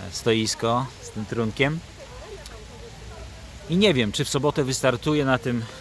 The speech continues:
mini ultra sześćdziesiąt osiem kilometrów, czy też znowu okaże się, że,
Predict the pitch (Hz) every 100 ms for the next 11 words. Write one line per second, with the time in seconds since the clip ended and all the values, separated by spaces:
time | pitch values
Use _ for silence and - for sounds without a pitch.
0 | - - - - - - - - - -
1 | - - - 131 147 139 131 143 135 113
2 | 123 131 123 123 123 139 120 123 120 110
3 | 120 123 117 117 - 131 - 123 117 107
4 | 120 120 120 120 - - - - - 104
5 | 113 117 110 113 110 104 104